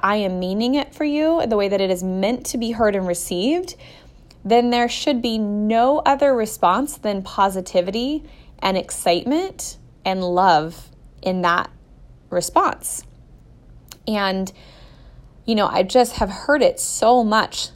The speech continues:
throughout the years of whether it's in business, whether it's in a relationship, um, a marriage, a family member, like, Well, just just go into it with no expectations. Um, someone even told me,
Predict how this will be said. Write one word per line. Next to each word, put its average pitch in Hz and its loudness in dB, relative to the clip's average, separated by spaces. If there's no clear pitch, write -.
throughout 196 4
the 202 -2
years 196 4
of 180 0
whether 190 4
it's 190 4
in 185 -4
business, 214 0
whether 190 4
it's 185 0
in 185 -2
a 180 -2
relationship, 190 0
um, 170 -4
a - -6
marriage, 214 2
a 190 -2
family 254 2
member, 165 0
like, 170 2
Well, 240 6
just 247 -2
just 320 -4
go 370 4
into 370 0
it 330 2
with 294 0
no 247 0
expectations. - -2
Um, 180 -2
someone 285 0
even 254 0
told 214 2
me, 202 -4